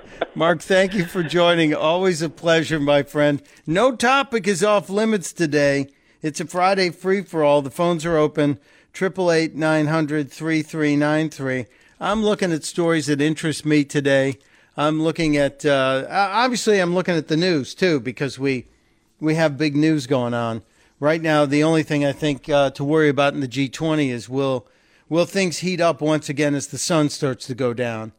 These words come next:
Uh, because, uh, I think tomorrow is the biggest day for protest. That's when New York City Mayor Bill de Blasio shows up to be part of the protest.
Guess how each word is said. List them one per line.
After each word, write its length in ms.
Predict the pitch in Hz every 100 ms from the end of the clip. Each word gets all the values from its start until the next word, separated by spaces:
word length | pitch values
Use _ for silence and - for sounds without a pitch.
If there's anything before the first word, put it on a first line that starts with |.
| _ - - - _
Uh, 220 | 120 123
because, 380 | 120 131 147 123
uh, 340 | 135 127 123 131
I 120 | 143
think 200 | 151 143
tomorrow 540 | - 151 165 170 156
is 200 | 131 117
the 100 | 120
biggest 420 | 113 151 143 131
day 180 | - 123
for 160 | 117 127
protest. 760 | - 135 120 - 120 110 - _ _ -
That's 320 | 180 226 214
when 160 | 202 185
New 60 | 180
York 220 | 190 165
City 240 | 190 170
Mayor 240 | 160 160 147
Bill 260 | 160 165
de 120 | 151 139
Blasio 640 | 151 180 190 151 139 113
shows 380 | 117 151 131 120
up 240 | 139 143
to 80 | -
be 160 | 117 135
part 320 | 135 208 269
of 80 | 294
the 80 | 302
protest. 880 | 220 254 170 143 143 101 - -